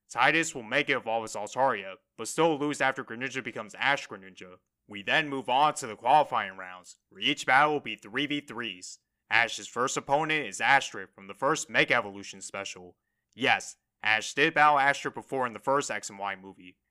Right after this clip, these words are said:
and of course during the actual league, but that battle was completely rushed and should have been its own episode. For this battle, Astrid will use the same three Pokemon she used in the movie, those being female Meowstic, female Pyroar,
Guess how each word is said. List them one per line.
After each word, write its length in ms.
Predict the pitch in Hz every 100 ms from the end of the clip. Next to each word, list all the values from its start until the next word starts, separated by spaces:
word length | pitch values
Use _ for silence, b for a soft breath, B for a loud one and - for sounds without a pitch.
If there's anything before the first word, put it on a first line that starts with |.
| -
and 100 | 101
of 80 | 104
course 340 | 135 135 113
during 240 | - 117 104
the 100 | 98
actual 460 | 131 143 117 98
league, 320 | 95 90 92 _ _ -
but 140 | 110
that 240 | 131 170 160
battle 220 | 156 147
was 140 | 143
completely 440 | 127 107 139 127 107
rushed 460 | - 123 98 - -
and 100 | 104
should 140 | -
have 100 | 160
been 140 | 156 143
its 140 | -
own 180 | 123 104
episode. 540 | 123 - - 95 90 _ _ _ _
For 100 | 98
this 240 | 95 131
battle, 520 | - 139 151 160 156 _ _ _
Astrid 440 | 117 139 156 170 151
will 100 | 131
use 200 | 139 -
the 80 | 117
same 280 | 139 151
three 140 | 143 139
Pokemon 460 | 123 127 131 131
she 140 | 123 110
used 220 | 120 120
in 60 | 101
the 60 |
movie, 440 | 104 131 101 90 _ _ _
those 240 | 113 120
being 300 | - 120 101 _ _
female 340 | 104 104 98 92
Meowstic, 600 | 98 127 127 156 151 - _ _ -
female 340 | 113 104 95
Pyroar, 560 | 110 139 147 98 98